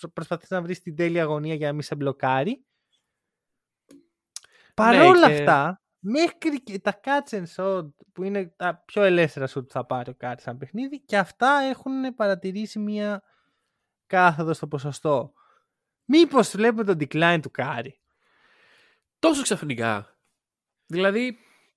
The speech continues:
Speaker 1: Κοίτα, γενικά, άμα δεις το σύνολο των στατιστικών, θα δεις ότι από την αρχή της χρονιάς ο Κάρι δεν είναι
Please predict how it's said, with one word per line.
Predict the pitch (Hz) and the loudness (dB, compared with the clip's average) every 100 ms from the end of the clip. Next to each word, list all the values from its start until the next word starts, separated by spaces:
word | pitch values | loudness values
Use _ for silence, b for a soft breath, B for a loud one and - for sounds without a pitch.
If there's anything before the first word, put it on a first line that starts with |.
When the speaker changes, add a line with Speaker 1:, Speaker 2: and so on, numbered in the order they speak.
| _ | _
Speaker 1:
Κοίτα, | - 214 165 120 _ | -4 2 2 2 _
γενικά, | 160 160 185 175 - 180 170 208 - _ _ _ _ _ - | -8 -2 0 -2 2 6 6 6 -2 _ _ _ _ _ -4
άμα | 170 202 208 | -2 2 2
δεις | 180 202 196 - - _ - | 2 -2 -4 -6 -18 _ -10
το | 156 | -10
σύνολο | - - 196 214 185 156 | -8 -8 -2 0 0 -2
των | 165 147 | -8 -12
στατιστικών, | - 147 160 - 135 147 147 170 220 b b b b b | -14 -16 -16 -18 -8 -2 0 -2 -6 b b b b b
θα | 180 | -6
δεις | 208 254 | -4 -2
ότι | 208 220 | 0 0
από | 190 | 0
την | 196 | 2
αρχή | 185 175 | 0 0
της | 220 | -4
χρονιάς | 240 220 196 180 160 | -2 -2 0 0 0
ο | 156 | -4
Κάρι | 160 156 143 | 0 2 2
δεν | 151 147 | -2 -2
είναι | 143 139 135 127 117 | -2 -4 -4 -4 -8